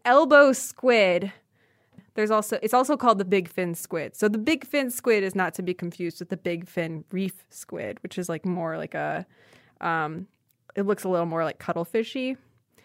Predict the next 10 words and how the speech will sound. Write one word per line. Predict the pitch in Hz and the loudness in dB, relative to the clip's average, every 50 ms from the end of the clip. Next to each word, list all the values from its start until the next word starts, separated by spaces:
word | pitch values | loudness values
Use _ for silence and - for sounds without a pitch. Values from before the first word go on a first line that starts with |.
| _ _ _ _ _ - | _ _ _ _ _ 0
Um, | - 196 196 202 196 196 196 190 190 190 190 185 - _ _ _ _ _ _ _ _ _ - | 4 4 6 6 6 6 4 4 2 0 -2 -4 -6 _ _ _ _ _ _ _ _ _ -2
the | - 226 | 0 4
big | 247 370 370 - | 4 4 4 4
fin | - 330 302 277 240 | 2 2 2 2 2
squid | 214 - - - 196 190 185 180 175 170 180 175 - _ _ _ _ _ _ _ _ _ _ _ _ _ _ _ _ - | 0 -4 -4 0 2 4 4 4 2 2 -2 -6 -10 _ _ _ _ _ _ _ _ _ _ _ _ _ _ _ _ 2
looks | 208 220 220 - - | 2 2 2 4 4
like | 311 294 - | 4 4 4
a | 339 - | 2 0
terrifying | - 262 262 254 247 240 - 254 247 240 240 233 | 4 6 6 8 6 6 6 6 6 6 6 4
spider, | 220 - - - 190 185 180 170 170 170 170 170 180 175 | 2 -2 0 2 2 4 4 2 2 2 2 0 -2 -4